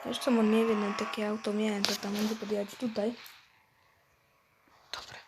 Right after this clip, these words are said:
wysiadamy. Idę po jego G-klasę. Patrzcie, tutaj jego G-klasa. Dobra, szybko wsiadamy. Dobra, wyrwałem klamkę, możemy...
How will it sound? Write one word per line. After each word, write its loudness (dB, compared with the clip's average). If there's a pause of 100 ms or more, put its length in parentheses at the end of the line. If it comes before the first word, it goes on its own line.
(500)
wysiadamy. 2 (1160)
Idę -12 (100)
po -16
jego -16 (100)
G-klasę. -10 (1400)
Patrzcie, 4
tutaj -2
jego 4
G-klasa. -2
Dobra, 0
szybko -2
wsiadamy. 0 (2750)
Dobra, -4
wyrwałem -2 (3750)
klamkę, -4
możemy... -2